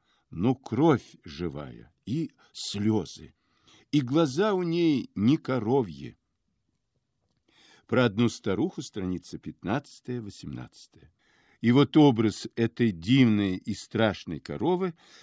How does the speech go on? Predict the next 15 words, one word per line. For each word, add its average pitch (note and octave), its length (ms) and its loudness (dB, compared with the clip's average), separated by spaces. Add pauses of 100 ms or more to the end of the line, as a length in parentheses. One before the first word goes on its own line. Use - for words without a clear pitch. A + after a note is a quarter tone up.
(120)
постепенно D#3 600 2
разрастается C3+ 1000 0
в G#2 100 -2
народных G#2+ 580 0
намеках F#2 580 -4
и F2 40 -12
догадках C3+ 720 -6 (380)
в G2+ 120 0
олицетворение D3 720 2
совести, - 800 -2 (420)
в - 60 -20
какое-то C#3+ 360 0
подобие C#3 540 2
карающей B2+ 1040 0 (200)
Эрнии. B2 840 4